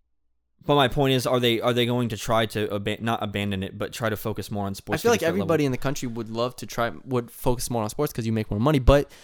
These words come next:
Speaker 2: North Texas has thirty-eight thousand students. It's the third or fourth largest school in Texas. And it is that way in large part because of its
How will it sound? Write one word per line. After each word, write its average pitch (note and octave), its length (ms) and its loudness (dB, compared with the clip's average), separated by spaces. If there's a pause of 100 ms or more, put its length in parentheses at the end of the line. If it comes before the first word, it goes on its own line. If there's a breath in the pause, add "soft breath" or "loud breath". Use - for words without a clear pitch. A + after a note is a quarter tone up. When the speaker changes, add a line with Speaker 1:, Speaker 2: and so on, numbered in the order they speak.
(420 loud breath)
Speaker 2:
North G3 200 4
Texas D#3+ 680 2
has - 240 0
thirty-eight C#3 380 4
thousand G#2+ 280 2
students. - 520 -4 (320)
It's C#3+ 160 2
the D3+ 120 -4 (220)
third D#3 240 6
or - 20 0
fourth C#3 220 2
largest B2 320 2
school B2 160 -2
in G2 80 -4
Texas. - 540 -4 (640 soft breath)
And C3+ 200 2
it B2+ 140 -2
is E3 180 4
that C#3+ 260 4
way C3 560 2 (800)
in C#3+ 140 0
large D#3 240 2
part C#3 160 0
because D3 300 -2
of A#2+ 240 -2
its - 340 -4